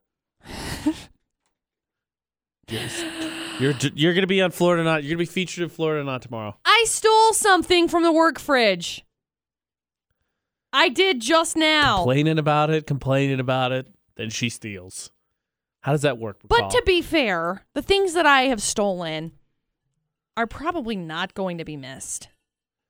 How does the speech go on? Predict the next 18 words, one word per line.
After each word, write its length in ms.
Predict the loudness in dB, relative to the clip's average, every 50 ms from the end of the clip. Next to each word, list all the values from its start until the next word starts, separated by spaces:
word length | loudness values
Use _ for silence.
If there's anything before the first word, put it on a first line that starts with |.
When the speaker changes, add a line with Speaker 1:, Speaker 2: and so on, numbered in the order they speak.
| _ _ 2
Speaker 2:
Oh, 240 | 4 4 4 4 2
okay. 260 | 0 0 0 0 0
So 140 | 0 -4 -2
then 160 | -2 0 0
it's 180 | 0 0 0 -2
okay. 540 | -2 -2 -2 -4 -4 -4 -4 -8 -10 _ _ _ _ _ _ _ _ _ -6
You 100 | -4 -2 -2
don't 160 | 0 -2 -2
miss 240 | -2 -2 -2 -2 -4
it. 80 | -6
It's 100 | -6 -6
fine 320 | -6 -2 0 0 2 0 -2
if 160 | -4 -8 -10
you 60 | -14
steal 560 | -10 -10 -10 -8 -8 -6 -4 -4 -4 -6 -6
it. 160 | -10 -10 -8 -4
Speaker 1:
I 100 | -4 -4 -4
stole 160 | -2 0 2